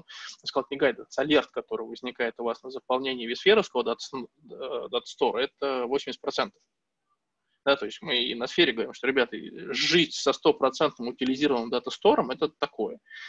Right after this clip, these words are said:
да, потому что должен быть запас вот на эти снэпы, э,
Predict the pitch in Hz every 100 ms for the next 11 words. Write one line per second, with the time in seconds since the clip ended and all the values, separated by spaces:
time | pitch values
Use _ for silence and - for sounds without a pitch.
0 | - - - 131 180 107 135 - 131 139
1 | 160 123 131 120 120 151 - 110 - 147
2 | 117 - 185 196 160 147 135 127